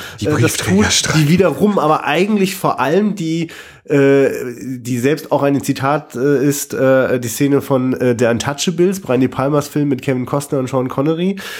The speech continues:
Speaker 2: äh, da das große Finale ist ein ziemlich konkretes Zitat von, äh, Panzerkreuzer Potjomkin und so weiter und so fort. Es gibt eine ganze Reihe von Filmen, die das tun.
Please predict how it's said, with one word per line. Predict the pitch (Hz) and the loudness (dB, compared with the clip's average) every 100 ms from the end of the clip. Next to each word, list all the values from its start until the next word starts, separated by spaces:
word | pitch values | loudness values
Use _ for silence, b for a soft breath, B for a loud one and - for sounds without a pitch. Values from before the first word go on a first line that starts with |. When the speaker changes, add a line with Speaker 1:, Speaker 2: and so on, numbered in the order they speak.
| B - | B 0
Speaker 2:
äh, | 139 131 | 4 4
da | 117 107 139 | 2 0 0
das | 135 | -2
große | - 147 147 | -2 0 0
Finale | 147 131 117 143 196 214 | 0 2 2 2 2 2
ist | - 127 107 | 0 0 0
ein | 127 120 | 0 0
ziemlich | 175 143 - - _ | -2 -2 -6 -16 _
konkretes | 117 107 147 151 120 - | -4 -2 -2 0 -2 -4
Zitat | 107 113 113 139 | -4 -2 -2 -2
von, | - 127 123 123 | -2 -2 -2 0
äh, | 123 120 | 0 0
Panzerkreuzer | 127 120 123 123 120 | 0 -4 -2 -4 -4
Potjomkin | - 123 135 135 147 170 175 B B B - | -6 -4 -2 -2 -2 -4 -4 B B B 0
und | 170 196 | 2 2
so | 190 151 | 2 2
weiter | 131 156 156 151 | 0 0 -2 0
und | 143 139 | 0 0
so | 131 | -2
fort. | - 117 | 0 0
Es | 110 | 0
gibt | 127 | -4
eine | 120 | 0
ganze | 123 120 113 | 0 0 0
Reihe | 123 135 | 0 0
von | 127 107 | -2 -4
Filmen, | 117 | -4
die | 110 | -4
das | 110 - | -6 -6
tun. | - 151 196 233 | -6 -2 0 0